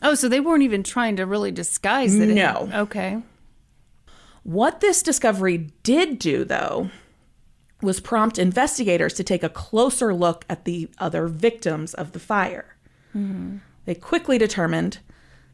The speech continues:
Speaker 2: that the fire had not been the cause of death to Jean-Claude's wife and two children. Caroline and Antoine, Jean-Claude's seven-year-old daughter and five-year-old son, had been shot to death.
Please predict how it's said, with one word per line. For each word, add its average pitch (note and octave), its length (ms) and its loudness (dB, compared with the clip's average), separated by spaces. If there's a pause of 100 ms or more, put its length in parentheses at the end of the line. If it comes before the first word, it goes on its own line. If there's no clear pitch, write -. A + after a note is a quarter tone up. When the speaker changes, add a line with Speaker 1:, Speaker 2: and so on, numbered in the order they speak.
(120)
Speaker 2:
that - 140 -12
the - 80 -8
fire A3+ 500 2
had G#3+ 380 -6
not E3+ 420 -2
been E3+ 160 -4
the E3 60 -6
cause - 340 -8
of D#3 120 -10
death - 440 -10 (640)
to - 120 -6
Jean-Claude's E3 520 -4
wife F3 360 -6
and E3+ 160 -4
two - 160 -8
children. - 560 -10 (1200)
Caroline C#4 600 4
and A#3 120 2
Antoine, G3 640 2 (520)
Jean-Claude's G3+ 560 -2
seven-year-old F#3+ 580 -2
daughter E3+ 280 0
and F3 140 -4
five-year-old F3 460 0
son, D#3+ 400 -4 (400)
had F3+ 180 -2
been F3 160 2
shot - 360 -4
to - 100 -6
death. - 440 -10